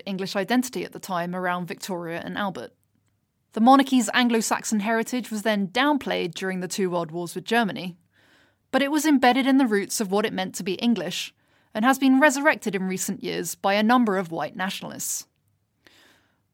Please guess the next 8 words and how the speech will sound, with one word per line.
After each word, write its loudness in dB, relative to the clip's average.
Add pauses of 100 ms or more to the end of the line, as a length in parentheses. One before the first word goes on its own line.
(160)
When 4
combined 6
with -2
the 0
legacies 0
of -6
pseudo-scientific -2
racism, -4